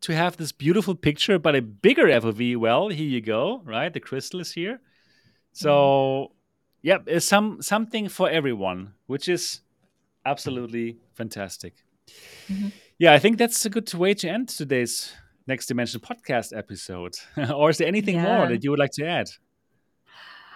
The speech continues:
Speaker 2: Uh, no, I mean, we've, we've covered quite a bit. Um, um, you know, w-, we still have so much excitement for all these headsets that we're going to try. Um,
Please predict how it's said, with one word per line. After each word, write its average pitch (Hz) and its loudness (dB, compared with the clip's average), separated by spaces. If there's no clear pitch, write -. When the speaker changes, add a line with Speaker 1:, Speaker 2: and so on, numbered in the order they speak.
Speaker 2:
Uh, 381 6
no, 226 4
I 359 8
mean, 285 2
we've, 269 -2
we've 277 0
covered 311 2
quite 269 0
a 294 0
bit. 330 2
Um, 208 -2
um, 202 0
you 214 -4
know, 226 0
w-, 175 -10
we 226 -4
still 240 -2
have 233 0
so - -4
much 220 -6
excitement 233 -4
for 208 -4
all 208 2
these 214 -6
headsets 202 -6
that 202 -6
we're 202 -2
going 202 -6
to 202 -10
try. 196 -2
Um, 165 -8